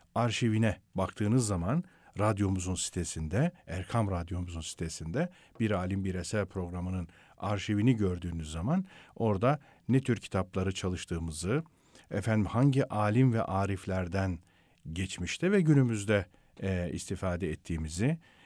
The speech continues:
ve onların eserlerini gün yüzüne çıkarmaya çalıştığımızı, problematik düzeyde, mesele düzeyinde ele aldığımızı,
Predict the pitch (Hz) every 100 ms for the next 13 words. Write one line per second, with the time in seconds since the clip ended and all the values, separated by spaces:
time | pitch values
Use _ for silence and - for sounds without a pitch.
0 | - 71 104 104 104 98 90 107 95 98
1 | 92 92 95 107 92 123 127 101 98 92
2 | - 90 85 87 85 - 82 - 85 82
3 | 87 92 - 92 87 98 95 90 156 139
4 | - _ - 90 90 82 80 80 90 -
5 | 95 143 143 - - 95 92 90 87 -
6 | 87 85 80 82 87 82 80 131 190